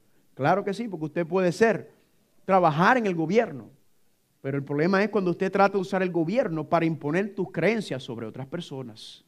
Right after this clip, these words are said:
Ahí hay un problema. ¿Están conmigo? ¿Por qué? Porque lo único que tenemos que hacer es mirar a Jesucristo y Jesús nunca obligó a nadie a seguirlo.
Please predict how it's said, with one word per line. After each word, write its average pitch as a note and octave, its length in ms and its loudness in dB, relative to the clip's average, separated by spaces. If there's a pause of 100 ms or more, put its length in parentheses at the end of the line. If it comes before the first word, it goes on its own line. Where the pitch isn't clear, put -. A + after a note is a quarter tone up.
(380)
Ahí F3+ 340 2
hay C#3 160 0
un C3 140 -4
problema. A2 560 -8 (100)
¿Están C3 240 -10
conmigo? F3 400 -6 (240)
¿Por E3 180 -2
qué? C#4 300 6 (380)
Porque D#3+ 280 0
lo D3 120 2
único A3+ 220 2
que A3+ 60 2
tenemos G3+ 240 -2
que G3+ 100 -2
hacer F3 180 0
es D3+ 100 0
mirar D#3 260 2
a D#3+ 60 4
Jesucristo F#3+ 640 -2
y D#3 80 0
Jesús D3+ 340 -4
nunca G#3+ 540 -4
obligó F3 420 0
a E3 60 -2
nadie E3+ 640 -4 (640)
a A#2+ 80 -10
seguirlo. A2 560 -10